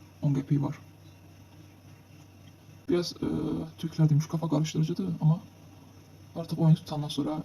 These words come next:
sizə asan olacaq, heç bir çətinlik olmayacaq. Deməli, burada, e, tərəzi işarəsi var. Tərəzi işarəsinə gələndə suallar olacaq. Suallara, deməli, düzgün cavab verəndə,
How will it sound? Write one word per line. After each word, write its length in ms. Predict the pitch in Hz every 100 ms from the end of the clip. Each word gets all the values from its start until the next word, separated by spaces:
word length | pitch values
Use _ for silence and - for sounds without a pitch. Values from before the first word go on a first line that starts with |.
| -
sizə 180 | - 156
asan 240 | - 143
olacaq, 220 | 147 160
heç 160 | 156 -
bir 100 | -
çətinlik 280 | 139 139 143
olmayacaq. 340 | 147 - - 165
Deməli, 260 | 160 180 - - - - - - - -
burada, 280 | 180 175 196 -
e, 20 | 160 160 160 165 165 - -
tərəzi 260 | 170 170 170
işarəsi 340 | 151 156 -
var. 120 | 160 160
Tərəzi 220 | 165 175
işarəsinə 320 | 160 147 156 143
gələndə 200 | 143 -
suallar 320 | 147 147 147
olacaq. 320 | 147 156 156 - - - - - - - - -
Suallara, 440 | - 185 180 180
deməli, 240 | 175 160 165
düzgün 240 | 160 170
cavab 240 | 156 151 -
verəndə, 440 | 147 135 147 165